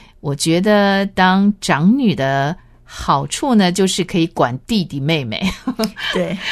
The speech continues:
Speaker 1: 那另外一个，好像责任会比较重一点，这不知道是不是好处，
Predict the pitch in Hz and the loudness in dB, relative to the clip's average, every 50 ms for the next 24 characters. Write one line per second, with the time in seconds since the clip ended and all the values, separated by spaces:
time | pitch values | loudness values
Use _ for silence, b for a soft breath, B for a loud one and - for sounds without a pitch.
0 | B B B 175 185 220 196 185 - B B B B B - 240 247 254 254 262 | B B B -4 0 2 2 2 0 B B B B B -6 -4 -2 0 0 2
1 | 247 220 202 190 196 208 208 185 175 170 180 185 - - - - 180 185 185 - | 2 2 2 0 0 0 2 4 4 4 4 2 -2 -10 -4 -2 0 0 0 0
2 | - 311 277 247 226 214 214 - - - - - - 175 185 233 302 339 294 285 | 0 2 2 2 2 0 0 -4 -8 -10 -6 -2 0 2 2 2 2 0 0 0
3 | - 302 214 185 - - 143 120 139 - 190 165 165 165 - - 185 160 165 170 | 2 2 2 2 0 -6 -12 -10 -2 0 2 2 2 0 -2 -2 0 0 0 0
4 | 156 - 147 131 131 B B B B B B - 214 196 185 202 190 208 180 165 | 0 -2 -4 -4 -4 B B B B B B -2 -2 0 0 0 2 2 2 2
5 | - - - 170 156 170 170 - - - - - - - - - - - 185 156 | 0 -2 -4 -4 -2 -4 -4 -4 -4 -4 -4 -4 -4 -6 -10 -10 -6 -4 -4 -6
6 | 165 | -6